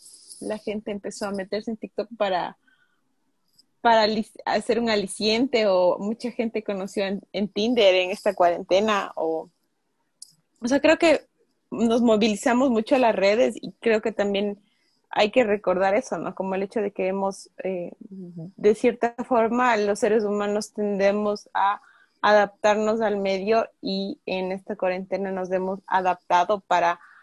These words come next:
poder seguir interconectados con nosotros. Porque tal vez no nos vimos, muchos no nos vimos en cuatro meses,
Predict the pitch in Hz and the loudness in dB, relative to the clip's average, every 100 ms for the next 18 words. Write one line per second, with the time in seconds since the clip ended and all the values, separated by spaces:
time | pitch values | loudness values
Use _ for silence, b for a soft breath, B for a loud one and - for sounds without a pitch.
0 | b _ 214 208 202 - 220 185 202 196 | b _ 0 2 2 2 0 0 -2 -4
1 | _ 196 202 190 - 175 170 170 - 170 | _ -4 -2 0 0 0 0 -2 2 2
2 | 175 - 151 131 156 175 170 - - - | 2 -2 -4 -4 -2 -2 -2 -6 -14 -18
3 | _ _ _ 202 196 190 - - 214 214 | _ _ _ 0 2 0 -2 0 2 2
4 | 247 202 214 220 226 190 208 220 202 - | 0 0 2 2 0 0 2 2 0 -2
5 | 196 196 - 202 196 202 180 196 196 185 | -4 -4 -4 -4 -2 -4 -4 -2 -2 -4
6 | 170 _ 165 175 180 190 202 190 208 233 | -12 _ -8 -4 0 0 0 -2 -2 -4